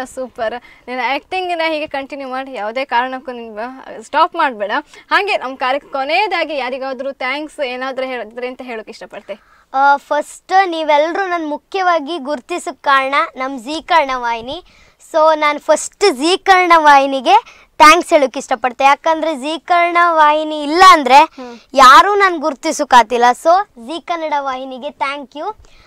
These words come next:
Speaker 2: ಹಾಗೆ next ನನ್ನ ಅಪ್ಪ ಅಮ್ಮಂಗೂ ಕೂಡ, ಆ, ನನ್ನ ತಂದೆ ತಾಯಿಗೂ ಕೂಡ thank you ಹೇಳೋಕೆ ಇಷ್ಟಪಡ್ತೆ. ಅವರು ತುಂಬ support ಮಾಡಿರ.
Speaker 1: ಹ್ಮ್.
Speaker 2: ಹಾಗೆ, ಆ, ನಮ್ಮ ಶಾಲೆಯವರಿಗೂ ಕೂಡ thank you ಹೇಳೋಕೆ ಇಷ್ಟಪಡ್ತೆ. correspondent ಆಗಿರಲಿ, ಎಚ್ ಎಮ್ ಆಗಿರಲಿ, teachers ಆಗಿರಲಿ,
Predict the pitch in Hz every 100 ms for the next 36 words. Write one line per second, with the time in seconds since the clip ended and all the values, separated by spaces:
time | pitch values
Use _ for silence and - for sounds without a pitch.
0 | - - 311 330 277 392 339 320 - -
1 | - 370 330 311 294 - 427 381 370 349
2 | 339 285 311 311 330 339 - 277 269 277
3 | 262 285 311 359 330 311 - 285 285 277
4 | 262 277 277 269 247 233 262 - 240 247
5 | 226 262 262 311 339 - 302 277 294 269
6 | - 294 269 254 240 233 269 269 262 240
7 | - _ - 311 320 277 339 339 339 311
8 | 302 294 285 - _ _ _ _ - 254
9 | 285 285 320 277 330 359 330 311 285 254
10 | 277 277 285 - _ - 254 262 285 254
11 | 233 254 - 226 233 254 - 262 277 -
12 | 302 277 269 254 247 240 247 247 233 302
13 | 294 254 240 247 247 - 269 311 294 -
14 | 254 226 240 240 254